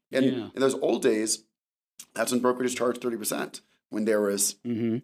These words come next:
Speaker 1: connection. The less connection, the less they're gonna charge.
Speaker 2: Hmm. So just on that, Robert, I mean, what you're describing sounds significantly different from what I hear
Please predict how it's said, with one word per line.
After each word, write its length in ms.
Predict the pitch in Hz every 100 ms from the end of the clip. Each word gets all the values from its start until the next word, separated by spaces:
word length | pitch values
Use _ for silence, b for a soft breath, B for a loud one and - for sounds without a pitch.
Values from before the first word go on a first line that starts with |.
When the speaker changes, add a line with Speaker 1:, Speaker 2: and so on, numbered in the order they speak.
| -
Speaker 1:
connection. 540 | 107 127 - 95 - _ _ _ _
The 80 | 101
less 240 | 95 - -
connection, 640 | 135 135 143 165 170 202 - _
the 100 | -
less 180 | 92 95
they're 120 | 110
gonna 140 | 113 110
charge. 440 | 107 95 95 - _ _ -
Speaker 2:
Hmm. 120 | 131 92 _ _ _ _ _ _ _ -
So 140 | -
just 240 | 175 208 - 170
on 100 | 202
that, 160 | 117
Robert, 260 | 113 110 120
I 20 |
mean, 180 | 127 120
what 160 | 165 190
you're 120 | 180
describing 680 | 120 - 120 113 170 104
sounds 520 | 95 131 113 107 101 - _ _ _ _ _ _
significantly 720 | - - 170 240 339 165 131 113
different 520 | 123 151 117 98 -
from 680 | - 127 120 113 107 104 101
what 300 | 110 117 113
I 160 | 123
hear 480 | 151 107 95 95 143